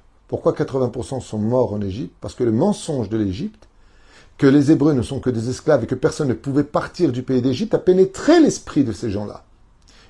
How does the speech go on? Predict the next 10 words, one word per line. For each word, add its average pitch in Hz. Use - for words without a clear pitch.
Et 127
ils 127
ont 175
été 156
enfermés 185
dans 156
un 147
monde 151
de 139
mensonges. 127